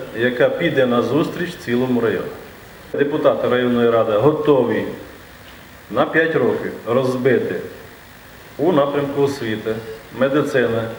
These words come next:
культури, дорожнього господарства того села, у напрямку екологічного збору. Я думаю, що у вас є в рай-, в районі також, е, відрахування від втрат сільхозугідь,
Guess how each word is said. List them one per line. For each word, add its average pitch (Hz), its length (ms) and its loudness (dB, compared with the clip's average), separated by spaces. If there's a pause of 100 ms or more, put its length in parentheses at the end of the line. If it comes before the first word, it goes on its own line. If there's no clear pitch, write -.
культури, 131 540 2 (240)
дорожнього 139 520 4
господарства 147 600 2
того 156 220 2
села, 160 320 2 (1300)
у 175 160 4
напрямку 131 800 0 (160)
екологічного 123 800 0
збору. 147 440 0
Я 117 80 2
думаю, 113 300 -2
що 113 80 -4
у 107 40 0
вас 113 240 -2
є 110 60 -2
в 107 80 -4
рай-, 113 200 -2 (120)
в 117 60 -2
районі 120 260 2
також, 113 340 -4
е, 113 140 -6 (400)
відрахування 117 600 0 (260)
від 117 140 -4 (220)
втрат 117 280 0
сільхозугідь, 117 720 -2